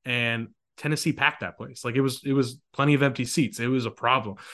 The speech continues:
So it's like a we-, and this is another day game. It's two thirty. And I know two thirty means it's the big game, but still, I really, like, you need to see the Ole Miss, I mean, L S U kinda get going again. Ole Miss would be a reason to do it, but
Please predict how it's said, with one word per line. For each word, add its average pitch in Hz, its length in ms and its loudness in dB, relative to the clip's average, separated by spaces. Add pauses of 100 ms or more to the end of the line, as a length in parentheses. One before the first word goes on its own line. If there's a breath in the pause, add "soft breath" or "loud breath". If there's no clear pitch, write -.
(180 loud breath)
So 180 100 4
it's 170 100 6
like 175 120 6
a 165 60 10
we-, 160 280 4
and 147 140 2
this 135 140 -4
is 156 60 0
another 117 380 -2
day 226 160 6
game. 113 220 0
It's - 100 -16
two 139 140 -2
thirty. 147 420 6
And 123 240 2
I 120 40 2
know 131 160 2
two 131 180 0
thirty 131 240 2
means 120 240 0
it's 113 160 -8
the 123 80 -4
big 110 260 -4
game, 170 340 4
but 120 140 -6
still, 135 500 2 (460 loud breath)
I 135 80 2
really, 185 300 10
like, 139 240 4
you 151 80 0
need 180 220 6
to 143 60 0
see 151 360 -2 (240)
the 131 60 -8
Ole 135 180 0
Miss, 123 280 -2
I 135 60 -6
mean, 120 220 -2
L 127 120 2
S 123 140 0
U 143 80 4
kinda 120 220 -2
get 117 200 -2
going 120 280 2
again. 98 320 -4
Ole 135 140 2
Miss 160 220 6
would 147 100 2
be 143 100 6
a 139 60 6
reason 135 320 2
to 117 60 -6
do 131 260 4
it, 107 200 -2
but 110 200 -4